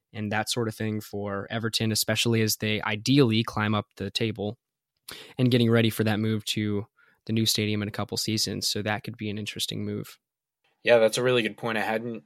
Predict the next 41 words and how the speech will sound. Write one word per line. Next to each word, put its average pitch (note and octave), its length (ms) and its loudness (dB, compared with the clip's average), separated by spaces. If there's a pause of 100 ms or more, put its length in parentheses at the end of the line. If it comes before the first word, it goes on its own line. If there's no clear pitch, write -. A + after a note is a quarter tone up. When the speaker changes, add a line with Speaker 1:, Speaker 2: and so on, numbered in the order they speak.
(120)
Speaker 2:
even A#2 240 -2
really A2+ 220 4
considered A2+ 460 -2
that, D3 220 0
but A2 100 -4
that G2+ 140 0
actually G2 280 -4
makes F#2+ 220 -4
a G2+ 40 -8
lot G2 160 -6
of - 60 -8
sense. - 340 -12 (380)
To G#2 500 -4 (360)
delay B2+ 300 8
things, B2+ 260 0
I A#2 140 8
don't C#3+ 120 10
know C3 100 8
what, A#2 280 4
how A#2+ 200 8
long G#2+ 360 0
the G#2+ 80 -6
season G2+ 320 -2
ticket F#2 280 -6
holder F#2 360 -4
wait - 240 -10
list G#2 240 -6
is. A2 160 -2
I'd F#2+ 160 -4
imagine G2 400 -6
it's - 140 -10
getting F#2+ 220 -6
up F#2 140 -10
there. G#2+ 260 -6 (460)
It's - 100 -14
probably B2 280 -2
building G#2 400 2 (300)
considerably. G2+ 720 2
And G2+ 100 -2
yeah, A2 240 2
in F#2+ 340 -10